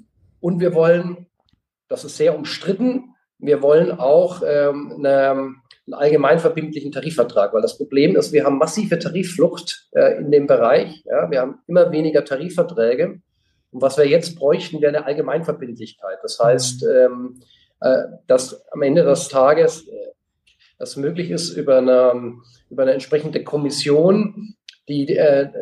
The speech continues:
Speaker 1: repräsentative Tarifverträge für die ganze Branche allgemeinverbindlich zu machen. Also, und dadurch wieder eine hohe Tarifbindung im Einzelhandel hinzukriegen und dadurch das Lohnniveau nach oben zu ziehen.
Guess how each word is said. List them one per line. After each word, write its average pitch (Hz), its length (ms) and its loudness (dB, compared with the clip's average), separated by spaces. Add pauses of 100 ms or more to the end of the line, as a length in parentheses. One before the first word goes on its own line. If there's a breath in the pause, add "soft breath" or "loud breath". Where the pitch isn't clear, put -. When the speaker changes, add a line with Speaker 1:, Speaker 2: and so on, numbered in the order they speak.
(140)
Speaker 1:
repräsentative 165 720 0
Tarifverträge 151 760 2
für 165 160 -4
die 165 120 -4
ganze 165 380 0
Branche 143 560 2
allgemeinverbindlich 127 840 -6
zu - 180 -14
machen. - 220 -20 (100)
Also, 107 140 -8
und 131 560 -8
dadurch 151 400 0
wieder 147 140 0
eine 139 180 0
hohe 160 200 -4
Tarifbindung 147 580 0
im 131 80 2
Einzelhandel 135 500 0
hinzukriegen 160 560 0
und 127 140 4
dadurch 135 260 4
das - 200 -2
Lohnniveau 131 420 -2
nach 123 200 -2
oben 131 180 -18
zu - 160 -14
ziehen. - 220 -12